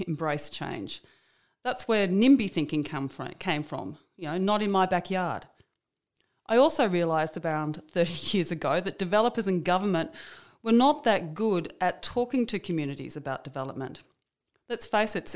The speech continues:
it's easy to say nothing than to say something if you're wanting to try and avoid confrontation.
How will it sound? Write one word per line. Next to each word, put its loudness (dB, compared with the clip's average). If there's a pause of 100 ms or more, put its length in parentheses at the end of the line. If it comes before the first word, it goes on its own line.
it's 0
easy 2
to -2
say 0
nothing -6
than 2
to 0
say 2
something -4
if -8
you're 0
wanting 0
to -8
try 0
and 0
avoid -4
confrontation. -4